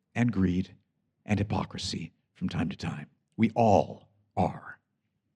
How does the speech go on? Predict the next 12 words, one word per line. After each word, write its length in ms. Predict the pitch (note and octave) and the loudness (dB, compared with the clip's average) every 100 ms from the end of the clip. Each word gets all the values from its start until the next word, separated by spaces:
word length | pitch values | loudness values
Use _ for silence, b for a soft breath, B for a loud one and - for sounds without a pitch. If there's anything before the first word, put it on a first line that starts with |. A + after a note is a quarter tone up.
| _ _ _ _ | _ _ _ _
So, 600 | - - - A#2 - - - _ _ _ _ _ _ _ _ _ _ _ _ _ _ _ | -8 2 6 6 4 -6 -20 _ _ _ _ _ _ _ _ _ _ _ _ _ _ _
how 360 | - C3+ B2+ C#3 | -2 4 6 6
can 440 | C#3 B2+ A#2 A2+ | 8 8 8 4
we 460 | G#2 G#2 G2+ G#2 - - - _ _ - | 4 6 6 2 -4 -14 -20 _ _ 0
overcome 560 | A#2 G2+ - G2+ E2 | 2 4 4 4 2
these, 460 | - - - - - | -4 -8 -10 -14 -4
resist 640 | G#2 A#2 - B2+ - - | 2 2 4 2 2 -6
these, 540 | - - - - - - _ _ _ | -8 -8 -8 -12 -12 -14 _ _ _
fight 320 | - A2+ G2 | 6 6 8
back 260 | B2 A2 A2 | 6 6 2
against 420 | G2+ G#2+ G2 - | 2 4 4 0
these? 640 | - - - - - - | -4 -6 -12 -16 -16 -18